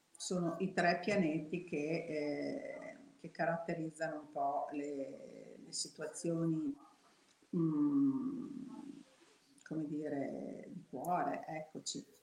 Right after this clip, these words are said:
Quindi con una Venere positiva possiamo essere tranquilli e andare avanti nei nostri intenti, essere certi che, che usciremo quella determinata sera, che ci sarà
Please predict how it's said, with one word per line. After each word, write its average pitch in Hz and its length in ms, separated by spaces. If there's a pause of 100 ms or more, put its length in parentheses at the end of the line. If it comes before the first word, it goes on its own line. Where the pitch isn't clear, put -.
(500)
Quindi 190 360
con 180 160
una 180 200
Venere 170 1160
positiva 185 960
possiamo 165 400
essere 165 380
tranquilli 185 1040
e 170 400
andare 160 360
avanti 180 920 (400)
nei 165 180
nostri 170 420
intenti, 175 1300
essere 160 680
certi 170 560
che, - 160 (520)
che 180 80
usciremo 165 640
quella 156 200
determinata 151 720
sera, 190 680
che 180 100
ci - 140
sarà 156 580